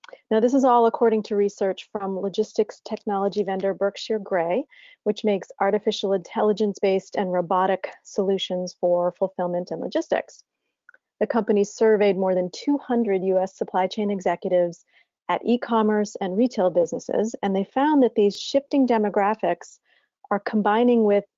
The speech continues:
changing consumer expectations and online buying trends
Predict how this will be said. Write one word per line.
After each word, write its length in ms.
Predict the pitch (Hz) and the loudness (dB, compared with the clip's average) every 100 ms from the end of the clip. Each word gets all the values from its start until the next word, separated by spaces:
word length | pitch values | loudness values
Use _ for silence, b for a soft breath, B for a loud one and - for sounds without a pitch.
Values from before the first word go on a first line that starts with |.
| _ | _
changing 420 | - 226 220 214 | -6 -2 0 0
consumer 480 | 202 202 - 196 185 | -2 -6 -6 -6 -4
expectations 920 | 175 - - - 294 285 - 254 240 202 | -6 -4 -6 -4 -2 0 2 2 2 2
and 100 | 185 | -2
online 320 | 180 180 185 | -2 -4 0
buying 340 | 226 233 226 | 0 2 2
trends 540 | 214 208 196 196 190 | 2 0 0 -2 -4